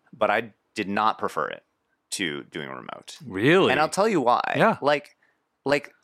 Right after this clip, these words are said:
Speaker 1: being late sucks because of some car accident.
Speaker 2: Mm-hmm.
Speaker 1: It's stressful. It's, um, I had to, like, you know, I have a dog, and I had forgotten how easy it is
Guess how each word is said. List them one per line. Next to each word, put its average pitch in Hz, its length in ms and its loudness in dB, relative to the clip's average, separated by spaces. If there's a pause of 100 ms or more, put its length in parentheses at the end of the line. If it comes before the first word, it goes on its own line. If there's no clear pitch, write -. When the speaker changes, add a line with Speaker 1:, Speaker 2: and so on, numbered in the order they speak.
Speaker 1:
being 190 380 2
late 95 480 0
sucks - 580 0
because 113 360 -2
of 98 100 -2
some 104 460 -2
car 82 260 0
accident. 139 520 -4
Speaker 2:
Mm-hmm. 110 460 2
Speaker 1:
It's 139 140 0
stressful. 131 720 -2 (320)
It's, - 460 0
um, 101 480 2 (200)
I 123 100 0
had 127 260 -2
to, 160 100 -4
like, 123 280 2
you 120 60 -4
know, 104 100 4
I 98 80 2
have 135 100 0
a 113 40 0
dog, 101 540 2 (100)
and 98 380 0 (140)
I 107 240 0
had 117 180 -2
forgotten 104 480 -2
how 110 260 -2
easy 90 340 -4
it - 120 0
is 120 380 -4